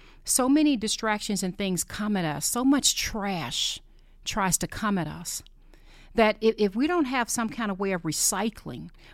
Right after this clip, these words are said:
or, or, or filtering what's gonna come in and what's not gonna come in, that, that leads us to stand off focus, you know, stand off track. It's trash.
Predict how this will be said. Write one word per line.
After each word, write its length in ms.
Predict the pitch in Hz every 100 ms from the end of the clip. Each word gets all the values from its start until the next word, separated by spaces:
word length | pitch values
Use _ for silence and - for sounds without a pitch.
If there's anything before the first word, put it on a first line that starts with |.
| -
or, 220 | 208 208
or, 300 | 202 196 190 -
or 180 | 190 170
filtering 720 | - 247 262 - 185 151 165
what's 200 | 202 -
gonna 220 | 240 196
come 320 | - 214 208
in 160 | 202 185
and 140 | 180
what's 200 | 196 -
not 240 | 196 202 -
gonna 200 | 185 175
come 280 | - 180
in, 280 | 190 180 165
that, 300 | 208 254 202
that 260 | 262 320 254
leads 320 | 233 226 -
us 200 | 202 202
to 140 | -
stand 340 | 190 - 185 185
off 180 | 180 165
focus, 560 | - 170 - 156 - - -
you 120 | 208
know, 100 | 185
stand 280 | 170 240 220
off 160 | 185 -
track. 540 | - 220 165 - - - - - - - - - - - - - - - - - - - - - - - - - - -
It's 180 | 277 -
trash. 440 | 330 359 139